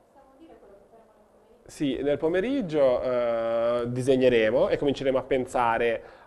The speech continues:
a, alla nostra ricetta. Oggi ci lasciamo tutto il pomeriggio alla fa-, nella, alla fase di ideazione, quindi ognuno con i suoi modi, il suo modo, eh, inizierà a pensare, quindi a fare bozzetti o, o, o in qualsiasi modo voi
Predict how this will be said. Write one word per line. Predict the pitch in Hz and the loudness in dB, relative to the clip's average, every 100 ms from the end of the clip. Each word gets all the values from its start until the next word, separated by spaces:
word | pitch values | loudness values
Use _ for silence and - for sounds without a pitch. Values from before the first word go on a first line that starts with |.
| _ | _
a, | 123 120 113 110 110 107 107 | -4 -2 -2 -2 -2 -4 -4
alla | 107 120 123 123 117 | -8 -2 0 2 2
nostra | 110 - | 0 -2
ricetta. | 117 104 107 98 92 - 98 - - - - - _ | -6 -4 -6 -6 -6 -6 -6 -10 -20 -20 -20 -20 _
Oggi | 151 175 160 139 131 107 | 4 4 2 -2 -2 -4
ci | - 123 120 | -6 -6 -6
lasciamo | 120 110 - 117 117 117 | -6 -8 -8 -8 -6 -6
tutto | 143 147 - | -4 -4 -4
il | 135 | -6
pomeriggio | 135 139 156 160 127 113 | -4 -2 0 0 0 -2
alla | 107 107 | -2 -6
fa-, | - 113 104 | -6 -4 -4
nella, | 117 113 120 | -6 -6 -4
alla | 113 110 | -4 -6
fase | 120 113 | -6 -6
di | 113 | -6
ideazione, | 113 113 - - 104 110 | -4 -6 -6 -8 -8 -8
quindi | 107 131 117 104 - - - - | -4 -4 -4 -6 -10 -18 -20 -6
ognuno | 117 127 139 135 120 | -2 2 4 4 0
con | 117 117 113 110 | -4 -4 -4 -4
i | 110 107 | -4 -6
suoi | 120 113 | -8 -6
modi, | 113 110 110 110 107 107 107 - - | -6 -6 -4 -4 -6 -8 -12 -20 -18
il | 117 | -16
suo | 110 123 | -4 0
modo, | 139 147 143 135 120 113 107 104 104 104 107 104 107 | 2 4 4 4 2 -4 -8 -10 -10 -10 -10 -10 -10
eh, | 110 | -8
inizierà | 110 - 113 104 | -10 -8 -6 -6
a | |
pensare, | - 120 113 120 113 110 | -4 -4 -4 -4 -4 -4
quindi | 104 117 107 | -8 -10 -8
a | 104 | -10
fare | 101 107 | -8 -8
bozzetti | 104 110 - 143 165 160 160 | -8 -10 -6 -2 -2 -2 -4
o, | 120 | -6
o, | 107 - 110 110 123 151 127 | -4 -6 -8 -4 -2 0 0
o | 135 | 0
in | 123 120 117 | -2 -6 -8
qualsiasi | 110 113 107 - 120 123 | -4 -4 -4 -4 -4 -4
modo | 120 117 | -4 -2
voi | 117 113 | -2 -4